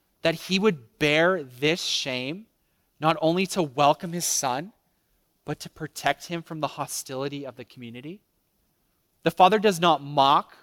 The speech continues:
or heap more shame or abuse on him. No, he throws his arms around him and kisses him. This is how God meets us,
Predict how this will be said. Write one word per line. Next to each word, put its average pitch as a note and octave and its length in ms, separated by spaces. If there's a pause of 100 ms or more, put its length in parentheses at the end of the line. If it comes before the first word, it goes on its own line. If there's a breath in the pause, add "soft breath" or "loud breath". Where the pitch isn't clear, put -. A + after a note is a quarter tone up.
(400)
or D#3 120
heap D#3 260
more D3 180
shame D3 600
or D3 160
abuse B2 400
on D#3+ 140
him. F3 260 (1000)
No, C#3+ 440 (840)
he F3 200
throws E3 500
his F#3 180 (140)
arms F3+ 500
around C#3+ 500
him C#3 280 (480)
and D3 180
kisses - 500
him. G2 260 (1500)
This F3 420
is F#3 220
how F#3+ 200
God C#3+ 640
meets C3 340
us, - 520